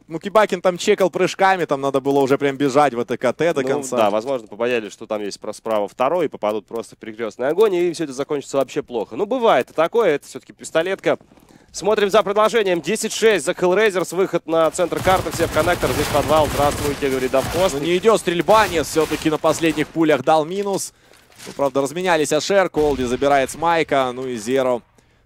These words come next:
Speaker 1: соло против
Speaker 2: Да,
Speaker 1: четверых.
Speaker 2: один четыре разменялись Ашер, ну и остается, конечно же, Зеро, который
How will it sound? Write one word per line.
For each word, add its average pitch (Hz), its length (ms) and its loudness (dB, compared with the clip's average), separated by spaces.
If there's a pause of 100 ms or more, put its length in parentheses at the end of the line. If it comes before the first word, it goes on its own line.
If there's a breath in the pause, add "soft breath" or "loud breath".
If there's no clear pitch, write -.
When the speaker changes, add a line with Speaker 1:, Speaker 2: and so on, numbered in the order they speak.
Speaker 1:
соло 131 640 -2
против - 160 -2
Speaker 2:
Да, 139 200 2
Speaker 1:
четверых. 143 160 0
Speaker 2:
один 160 200 2
четыре 156 400 -2
разменялись 123 500 -2
Ашер, 175 440 0
ну 143 200 -4
и - 20 0
остается, 135 560 -2
конечно 117 420 -6
же, 101 160 -14
Зеро, 135 460 0
который 117 520 -6